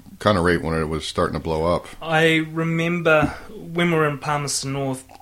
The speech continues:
Speaker 2: um, we came up,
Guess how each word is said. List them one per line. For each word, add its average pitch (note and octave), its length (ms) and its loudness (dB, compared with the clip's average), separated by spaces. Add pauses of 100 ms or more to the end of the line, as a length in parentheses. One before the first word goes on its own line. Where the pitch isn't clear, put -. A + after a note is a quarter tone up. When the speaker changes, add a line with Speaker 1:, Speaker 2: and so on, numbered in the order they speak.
(200)
Speaker 2:
um, B2+ 1120 -4
we - 160 6
came C#3 460 0
up, B2+ 200 -4